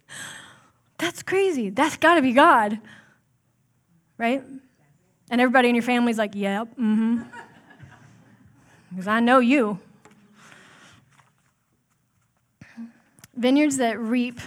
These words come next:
a large harvest provide nourishment for yourself, but they also provide it for many. Tending to our own inward vineyard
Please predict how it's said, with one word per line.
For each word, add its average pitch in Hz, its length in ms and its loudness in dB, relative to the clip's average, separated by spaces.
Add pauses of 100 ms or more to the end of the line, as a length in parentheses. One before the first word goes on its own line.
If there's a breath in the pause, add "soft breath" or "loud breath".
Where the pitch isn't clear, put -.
(220 loud breath)
a 233 80 -2
large 226 300 2
harvest 220 580 -2
provide 214 320 -2
nourishment 214 480 -6
for 220 120 -12
yourself, 202 560 -8 (260 loud breath)
but 208 80 -12
they 220 80 -2
also 214 240 -4
provide 220 360 0
it 208 120 -6
for 220 140 -6
many. 208 440 -4 (3000 loud breath)
Tending 247 300 0
to 254 80 -2
our 226 120 2
own 233 180 -2
inward 254 340 0
vineyard 220 480 -2